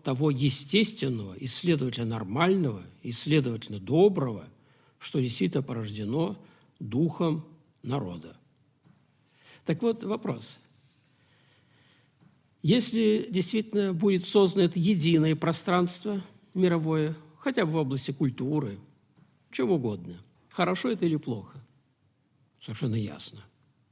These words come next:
Я помню, в Индии, когда был, так, так сколь-, сколько людей мне говорили, просто с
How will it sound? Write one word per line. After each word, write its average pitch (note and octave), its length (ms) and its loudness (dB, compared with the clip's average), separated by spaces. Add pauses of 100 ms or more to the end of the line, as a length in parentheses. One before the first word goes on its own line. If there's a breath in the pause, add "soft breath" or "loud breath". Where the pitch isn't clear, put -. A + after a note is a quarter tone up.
Я C3+ 120 -2
помню, D3+ 240 0
в C3 100 0
Индии, C#3 280 2
когда B2 260 -4
был, C#3+ 280 2 (200)
так, A2 100 -8 (640 loud breath)
так C3+ 180 -6
сколь-, - 440 -4
сколько A3 460 0
людей F#3 440 4
мне D#3+ 220 4
говорили, C#3+ 640 -2
просто D#3 320 -8
с - 180 -2